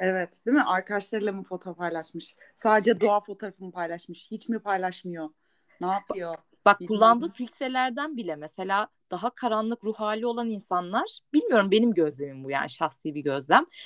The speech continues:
Speaker 2: Gerçekten daha karanlık fotolar kullanırken daha böyle yaşamayı seven insanlarda böyle cart parlak renkler falan görüyorum yani.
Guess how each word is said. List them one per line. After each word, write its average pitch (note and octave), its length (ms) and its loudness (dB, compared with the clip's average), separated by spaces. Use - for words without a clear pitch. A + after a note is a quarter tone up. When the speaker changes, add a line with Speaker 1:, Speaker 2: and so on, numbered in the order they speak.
Speaker 2:
Gerçekten C4+ 540 2
daha B3 200 4
karanlık A3 440 0
fotolar A#3+ 420 0
kullanırken C4 600 -4
daha A3+ 220 -4
böyle C4 160 -4
yaşamayı A#3+ 520 0
seven B3 320 0
insanlarda G3+ 640 0
böyle A3 220 0
cart F#3+ 420 4
parlak F#3+ 460 0
renkler F#3 440 -4
falan E3+ 380 -6
görüyorum C#3 500 -12
yani. D#3 280 -16